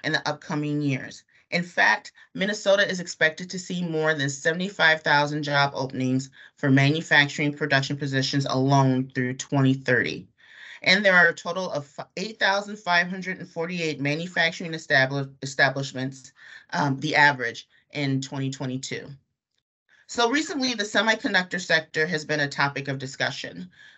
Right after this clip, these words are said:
with Congress approving investments in domestic semiconductor manufacturing, research, and design. The chips Act,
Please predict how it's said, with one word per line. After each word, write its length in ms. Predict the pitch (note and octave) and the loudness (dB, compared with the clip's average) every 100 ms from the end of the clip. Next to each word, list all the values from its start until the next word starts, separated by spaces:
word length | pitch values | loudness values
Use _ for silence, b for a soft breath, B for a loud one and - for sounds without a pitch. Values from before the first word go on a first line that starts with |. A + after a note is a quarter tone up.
| B | B
with 200 | E3 - | -4 0
Congress 520 | G#3 G#3+ A3+ G#3+ G#3+ | 2 2 2 -2 -2
approving 540 | F#3+ - F3+ F3+ F3 | -6 -2 -4 -2 -2
investments 600 | D#3 D3+ D3+ - D#3+ D#3 | -2 4 4 2 -6 -6
in 120 | - D3 | -2 0
domestic 460 | D3 D3 C#3+ D3+ | 2 2 2 -6
semiconductor 720 | - D3 D3 C#3+ C#3+ C#3 D3+ | -4 0 2 2 0 0 0
manufacturing, 920 | C#3+ C#3+ C#3 C#3 C#3 C3+ - D3+ D3+ C#3+ | 0 2 0 2 2 2 -4 -2 -2 -2
research, 380 | C#3+ C#3+ C#3 | -4 -4 -4
and 100 | C#3 | -2
design. 640 | C3+ C3+ D3 C3+ A#2+ C3+ - _ B B B B | -2 0 2 4 2 -4 -8 _ B B B B
The 80 | D#3+ | -4
chips 460 | C#3+ - - - - | 0 0 0 -2 0
Act, 400 | C3+ A#2+ C3 - | 4 4 4 -8